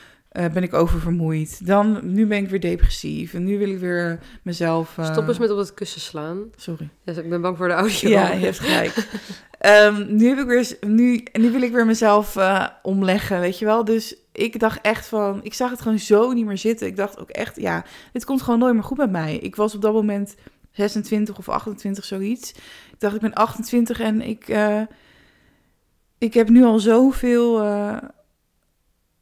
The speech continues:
Speaker 1: therapie gehad en zoveel, oh, ik, pff, ik was gewoon moe." Ik dacht: "Het is het einde verhaal, ik, eh, trek het niet meer." Dus, eh, toen zeiden mijn ouders eigenlijk van: "Jij hebt gewoon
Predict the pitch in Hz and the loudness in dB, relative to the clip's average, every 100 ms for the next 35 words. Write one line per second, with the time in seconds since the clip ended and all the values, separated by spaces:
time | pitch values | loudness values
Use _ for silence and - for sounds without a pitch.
0 | _ _ _ _ - 226 220 214 226 214 | _ _ _ _ 0 2 2 0 0 0
1 | - 190 185 180 185 190 202 214 214 214 | 0 0 0 -2 -4 -4 0 0 2 2
2 | 196 202 208 208 196 185 - - - - | 2 2 2 0 -2 -6 -10 -12 -14 -20
3 | - - - - 180 - 175 - 175 170 | -20 -18 -20 -12 -12 -6 -8 -6 -6 -2
4 | 180 202 220 _ _ _ _ _ _ _ | 0 0 -2 _ _ _ _ _ _ _
5 | - 185 185 175 - - - 175 175 165 | -16 -8 -4 -4 -8 -16 -8 -8 -8 -6
6 | - 170 165 170 165 156 156 156 - _ | -4 -2 -4 -4 -4 -4 -4 -8 -12 _
7 | 165 - - 151 - 160 - 156 135 143 | -10 -8 -10 -10 -8 -10 -8 -10 -8 -6
8 | 139 160 - 165 - 165 - 180 165 160 | -8 -10 -10 -12 -10 -12 -6 -4 -4 -6
9 | 156 - 160 156 160 165 160 - 160 165 | -6 -4 -6 -6 -10 -12 -16 -12 -12 -12
10 | _ _ _ - 170 160 160 147 - 156 | _ _ _ -10 -4 -2 -2 -6 -12 -10
11 | 151 | -10